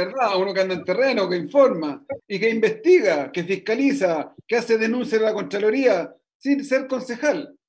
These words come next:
¿Cómo está, señor Salinas? Muy buenas noches.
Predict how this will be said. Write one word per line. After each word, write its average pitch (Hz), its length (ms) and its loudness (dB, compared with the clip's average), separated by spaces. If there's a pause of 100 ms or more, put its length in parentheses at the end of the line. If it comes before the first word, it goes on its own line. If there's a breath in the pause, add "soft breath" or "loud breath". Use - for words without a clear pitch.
(960)
¿Cómo 254 200 0
está, 240 340 2
señor 208 220 -4
Salinas? 233 580 -2 (100)
Muy 220 180 -4
buenas 233 220 -2
noches. 233 560 0